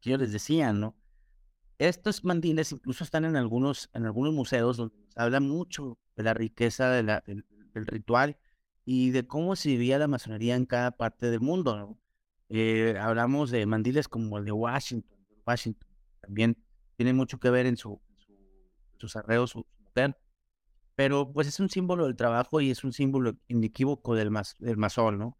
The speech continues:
Eh, dependiendo del grado, va cambiando la, el, la simbología del, del mandil. Vamos a verlo como,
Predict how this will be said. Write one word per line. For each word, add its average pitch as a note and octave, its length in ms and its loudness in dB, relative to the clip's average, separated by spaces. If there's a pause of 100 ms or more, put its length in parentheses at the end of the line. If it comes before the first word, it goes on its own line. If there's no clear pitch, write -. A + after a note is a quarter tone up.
(480)
Eh, A2+ 300 4
dependiendo C#3+ 520 2
del E3+ 80 4
grado, C#3 460 -2 (140)
va A#2 80 -4
cambiando A#2+ 520 2
la, A#2+ 200 2
el, G2 400 -6
la G#2 120 -2
simbología A2 600 -2
del, A2+ 240 -2 (640)
del G2 80 -16
mandil. A#2 380 0 (120)
Vamos C3+ 260 0
a C3 60 4
verlo C3 260 0
como, A#2 400 -2